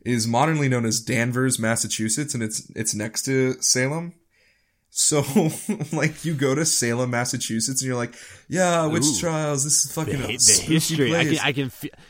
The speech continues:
Speaker 2: Can you just feel the, the energy
Speaker 1: Do you
Speaker 2: here?
Speaker 1: feel the
Speaker 2: Like,
Speaker 1: hocus
Speaker 2: do you,
Speaker 1: pocus?
Speaker 2: do you feel the energy?
Speaker 1: <laughs>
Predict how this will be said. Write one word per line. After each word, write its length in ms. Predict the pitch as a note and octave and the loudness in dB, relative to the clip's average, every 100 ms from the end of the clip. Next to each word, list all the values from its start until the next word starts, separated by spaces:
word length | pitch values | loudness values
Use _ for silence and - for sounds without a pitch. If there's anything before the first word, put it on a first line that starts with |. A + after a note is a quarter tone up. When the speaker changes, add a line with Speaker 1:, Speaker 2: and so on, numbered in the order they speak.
| - | -10
Speaker 2:
Can 140 | C#3+ | -6
you 60 | C#3+ | 0
just 180 | F#3+ - | 0 0
feel 260 | - C#3+ | -4 -4
the, 160 | D3+ B2+ | 0 -2
the 240 | G2+ A2 - | -2 -8 -10
energy 460 | G2 F#2 F#2 A#2 A#2 | -8 -8 -6 -8 -4
Speaker 1:
Do 80 | B2 | -2
you 100 | C3 | 0
Speaker 2:
here? 120 | C#3+ | -2
Speaker 1:
feel 180 | D#3 C#3 | -2 -2
the 100 | C#3+ | -2
Speaker 2:
Like, 100 | - | -2
Speaker 1:
hocus 400 | C3+ C3 C3+ - | -2 0 4 4
Speaker 2:
do 100 | - | 2
you, 20 | A2+ | -8
Speaker 1:
pocus? 360 | A#2 C#3 C3+ | -6 0 4
Speaker 2:
do 80 | - | 4
you 60 | G#2 | 2
feel 200 | - A#2+ | -2 -4
the 180 | A#2+ F2 | -4 -6
energy? 520 | F#2 G2+ G#2 A#2 | -6 -6 -4 -6
Speaker 1:
<laughs> 60 | B2+ | -8